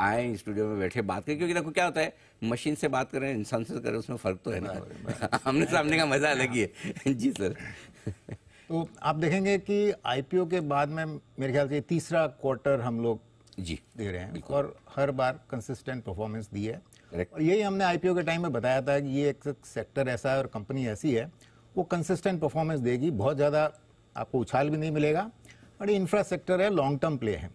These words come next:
Speaker 1: हम्म।
Speaker 2: Actually ये quarter on quarter का प्ले नहीं है।
Speaker 1: करेक्ट।
Speaker 2: ये एक, ये आपका एक लंबा प्ले है और इंडिया की ग्रोथ स्टोरी का प्रॉक्सी है।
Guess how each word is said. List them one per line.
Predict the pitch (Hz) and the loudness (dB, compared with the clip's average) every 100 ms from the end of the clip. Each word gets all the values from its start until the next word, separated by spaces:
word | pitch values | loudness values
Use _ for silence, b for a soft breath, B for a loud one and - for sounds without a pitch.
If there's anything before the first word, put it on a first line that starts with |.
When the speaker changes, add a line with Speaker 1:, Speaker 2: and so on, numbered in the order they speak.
| - | -2
Speaker 1:
हम्म। | 123 | 0
Speaker 2:
Actually | 92 208 202 | 2 2 4
ये | 202 - | 2 0
quarter | 160 185 185 | 2 2 2
on | 180 | 0
quarter | 160 175 | 0 -2
का | 180 | -2
प्ले | - 160 156 | 0 2 2
नहीं | 135 110 | 2 0
है। | 82 - b b b | -4 -10 b b b
Speaker 1:
करेक्ट। | 107 101 - 135 | -4 -4 -2 0
Speaker 2:
ये | 165 165 160 | 2 2 0
एक, | - - _ - | -2 -20 _ 0
ये | 156 | 2
आपका | 156 139 - 196 | 2 0 0 2
एक | 214 | 2
लंबा | 160 151 175 | 2 2 2
प्ले | 139 107 | 2 0
है | 76 - _ - b b b 190 | -2 -8 _ -20 b b b 2
और | 190 | 2
इंडिया | 175 175 190 180 | 4 2 2 2
की | 196 196 202 | 2 2 2
ग्रोथ | 151 135 120 196 | 0 -4 2 2
स्टोरी | - 175 170 175 | 2 0 2 2
का | 180 | 0
प्रॉक्सी | - 135 131 | 2 2 2
है। | 139 | 0